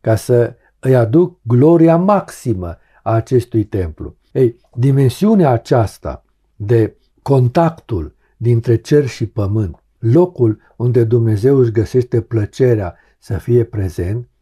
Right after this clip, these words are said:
ei nu l-au avut. Asta este durerea. Iar Ierusalimul a slujit peste o mie de ani,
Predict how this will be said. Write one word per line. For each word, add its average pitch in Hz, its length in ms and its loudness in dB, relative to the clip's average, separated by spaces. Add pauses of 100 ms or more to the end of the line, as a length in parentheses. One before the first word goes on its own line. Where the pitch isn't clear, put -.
(400)
ei 110 160 -6
nu 113 160 -4
l-au 110 200 -2
avut. 95 440 -14 (480)
Asta 127 340 -4
este 117 280 0
durerea. 90 540 -6 (320)
Iar 120 280 0
Ierusalimul 123 1040 0 (120)
a 117 180 0
slujit 131 640 -2 (140)
peste 170 440 0
o 135 180 2
mie 151 400 2
de 117 260 0
ani, 104 540 -8